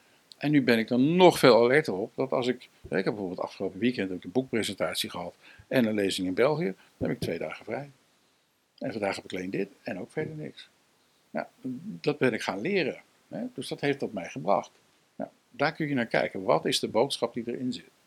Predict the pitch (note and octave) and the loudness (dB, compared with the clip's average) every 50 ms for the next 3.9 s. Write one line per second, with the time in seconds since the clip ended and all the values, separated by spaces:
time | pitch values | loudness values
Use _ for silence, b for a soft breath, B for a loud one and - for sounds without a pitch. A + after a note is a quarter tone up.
0 | b b b b b b b b - B2+ - - - F2+ - D#3+ C#3 B2+ C3 A#2+ | b b b b b b b b -4 -4 -2 2 2 2 2 2 0 0 0 0
1 | C3 A#2+ A#2 B2+ B2+ G#2+ - - - G2+ B2+ D#3 D#3 D3+ C#3 B2+ B2 A#2+ A2+ A2+ | 2 4 4 4 4 2 0 0 2 2 2 2 0 -2 -4 0 0 2 2 2
2 | A2+ A#2 G#2+ F#2+ G2 - - G2+ - _ b b b b b b b - B2+ C#3 | 0 -2 -4 -6 -10 -10 -12 -16 -20 _ b b b b b b b 0 2 2
3 | - - C3 B2 C3 C#3+ C#3+ B2+ A2+ - - - - - - - - - | 2 2 2 2 4 4 2 2 0 -2 -6 -10 -12 -12 -14 -18 -20 -20